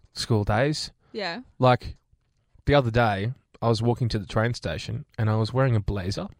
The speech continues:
Speaker 2: A blazer.
Speaker 1: But it just reminded me of the days when I used to wear my school blazer and, you know, lump a school bag on my
Speaker 2: Yeah.
Speaker 1: back, walking the same journey to the train station. I
Speaker 2: Mm-hmm.
Speaker 1: just had memes, you know?
Speaker 2: Yeah.
Speaker 1: Recollections,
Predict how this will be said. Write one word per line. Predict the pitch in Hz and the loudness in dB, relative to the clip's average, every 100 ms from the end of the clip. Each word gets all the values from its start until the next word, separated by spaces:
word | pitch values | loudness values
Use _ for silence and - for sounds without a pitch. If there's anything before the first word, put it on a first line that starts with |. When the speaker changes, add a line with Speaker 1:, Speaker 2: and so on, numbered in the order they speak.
| _ _ _ | _ _ _
Speaker 2:
A | 262 | -8
blazer. | 233 226 226 233 - 254 175 - - - - _ _ - | -2 0 0 -2 -6 -10 -10 -12 -20 -20 -20 _ _ 2
Speaker 1:
But | 151 | 4
it | 170 | 4
just | 175 202 | 2 0
reminded | 165 156 160 | 2 4 2
me | 143 | 2
of | 123 | 0
the | 117 | 2
days | 123 123 113 | 4 4 2
when | 117 | 0
I | |
used | 117 135 | 0 2
to | |
wear | 117 | 2
my | 104 | 2
school | - - 131 | -2 2 2
blazer | 120 107 101 107 104 | 4 2 2 0 0
and, | 104 101 - - | 0 -2 -6 -4
you | 110 | -2
know, | 104 | 0
lump | 107 123 120 | 2 2 4
a | 110 | 2
school | - - 131 | 0 2 4
bag | 120 107 104 | 4 2 2
on | 101 | 0
my | |
Speaker 2:
Yeah. | 185 | 2
Speaker 1:
back, | 101 101 - - _ - | 2 0 -6 -18 _ -2
walking | 120 110 107 | 0 2 0
the | 101 | 0
same | 127 120 117 113 107 _ _ _ _ _ _ - | 2 4 4 2 0 _ _ _ _ _ _ -6
journey | 104 104 101 101 | -2 0 0 -2
to | - 127 | -2 -2
the | |
train | 127 113 101 | 0 0 0
station. | 101 - - - 185 190 | -2 -6 -6 -6 -8 -8
I | 185 | -8
Speaker 2:
Mm-hmm. | 123 | -6
Speaker 1:
just | 240 196 | -4 0
had | 120 | 0
memes, | 107 113 101 - 101 | 0 -4 -6 -10 -8
you | |
know? | 101 117 147 _ _ - | -4 -4 -6 _ _ -10
Speaker 2:
Yeah. | 262 | 0
Speaker 1:
Recollections, | 123 123 113 131 - - - - - - | 2 2 -2 -4 -8 -12 -14 -16 -16 -16